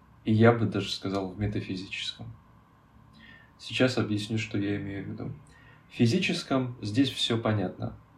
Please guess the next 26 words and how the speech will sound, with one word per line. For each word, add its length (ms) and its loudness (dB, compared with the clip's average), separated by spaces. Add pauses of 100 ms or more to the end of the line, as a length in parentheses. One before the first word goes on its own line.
(220)
Страна, 480 8
которая 640 4
и 240 0
без 240 -2
того 280 4
была 560 4
не 180 6
очень 320 2
свободной 580 0
страной, 460 -4 (420)
в 40 -20
первую 300 4
очередь 600 -4 (520)
в 60 -18
том, 180 4
что 200 -4
касается 760 -2 (400)
свободы 600 4
выражения 640 6
своих 360 -4
мыслей, 400 -6 (480)
она 320 12
стала 560 6
еще 340 2
более 340 4
несвободная, 960 2